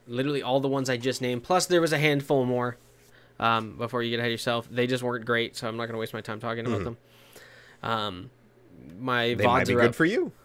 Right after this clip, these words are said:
Speaker 1: Yeah, yeah, they,
Speaker 2: <laughs>
Speaker 1: they could be. I mean, some of them I didn't think were actually that bad. Some of them were, mechanics and stuff were broken, and, and you'll hear
Speaker 2: Yeah.
Speaker 1: me complain about that and, and,
Speaker 2: Oh,
Speaker 1: and go on
Speaker 2: and
Speaker 1: about
Speaker 2: so
Speaker 1: that.
Speaker 2: often I'll hit a game that, say, maybe has the same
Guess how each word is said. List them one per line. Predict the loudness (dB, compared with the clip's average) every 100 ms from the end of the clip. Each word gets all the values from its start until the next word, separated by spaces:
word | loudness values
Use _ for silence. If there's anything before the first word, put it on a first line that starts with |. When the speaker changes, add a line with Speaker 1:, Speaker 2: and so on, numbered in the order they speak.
| -6 -4 -4 2
Speaker 1:
Yeah, | 4
yeah, | 8 6
they, | 6 4
Speaker 2:
<laughs> |
Speaker 1:
they | 6
could | 4
be. | 4 0
I | 2
mean, | 2 2
some | 2
of | 4
them | 4
I |
didn't | 4 2
think | 0
were | 2
actually | 2 2 -2
that | 0
bad. | 0 0
Some | 2 2
of | 4
them | 2
were, | 4 2 0 -20 -20 -6
mechanics | -4 0 2 2 0
and | -4
stuff | -2 -2 -2
were | -6
broken, | -6 -8 -6
and, | -6 -4
and | -2
you'll | 0 2
hear | 2
Speaker 2:
Yeah. | 0
Speaker 1:
me | -2
complain | -8 -8 -6
about | -6 -4
that | -6
and, | -6 -12
and, | -10 -8
Speaker 2:
Oh, |
Speaker 1:
and | -8 -4
go |
on | 0
Speaker 2:
and |
Speaker 1:
about | 4
Speaker 2:
so | 8 10
Speaker 1:
that. |
Speaker 2:
often | 10 8 4
I'll | 6 6
hit | 4
a | 4
game | 4 4 4
that, | 0 2
say, | 4 6 6
maybe | 4 0 0 -4 -6 -8
has | 0 2 2
the | 0
same | 2 8 8 8 4 -4